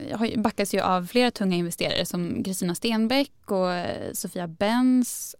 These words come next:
Anna Fjoknik och Fabian Hjälte. Ehm, och, eh, flera av de här investerarna kom ju faktiskt in i bolaget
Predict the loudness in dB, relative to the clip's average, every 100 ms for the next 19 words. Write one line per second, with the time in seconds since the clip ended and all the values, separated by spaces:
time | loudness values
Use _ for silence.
0 | _ -8 -8 -8 -10 -12 -6 -6 -6 -6
1 | -6 -6 -6 -6 -6 -6 -8 -6 -6 -6
2 | -10 _ 0 0 -2 -10 -20 -20 -20 _
3 | -4 0 0 0 -2 -4 0 0 0 _
4 | _ -4 -2 2 4 6 4 2 0 0
5 | -2 -4 -4 -4 -2 -6 -4 -4 -4 -6
6 | -8 -8 0 4 6 4 0 -4 -6 -8
7 | -12